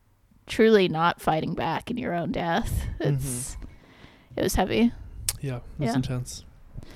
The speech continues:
Speaker 1: Uh, yeah, and then my next note is it's bloody. It's a lot of
Speaker 2: Yeah.
Speaker 1: blood. That bathtub just fills up with blood.
Speaker 2: Yeah.
Speaker 1: Um,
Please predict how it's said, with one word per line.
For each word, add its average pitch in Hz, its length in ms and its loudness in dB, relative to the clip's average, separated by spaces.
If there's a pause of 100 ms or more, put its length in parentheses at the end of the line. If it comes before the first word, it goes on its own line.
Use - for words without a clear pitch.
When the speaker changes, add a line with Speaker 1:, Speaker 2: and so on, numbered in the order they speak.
(720)
Speaker 1:
Uh, 208 880 6 (220)
yeah, 220 180 10
and 196 100 6
then 202 60 4
my 202 60 4
next 202 220 2
note 214 120 6
is 220 120 -2
it's 202 120 -8
bloody. 190 720 0 (720)
It's - 80 -16
a - 40 -6
lot 208 180 8
of - 20 8
Speaker 2:
Yeah. - 40 2
Speaker 1:
blood. 202 420 6 (1120)
That 254 160 2
bathtub 214 400 4
just - 200 -4
fills 190 300 -2
up - 160 -2
with - 120 -6
blood. - 360 0 (540)
Speaker 2:
Yeah. 117 280 -4 (1040)
Speaker 1:
Um, 202 680 8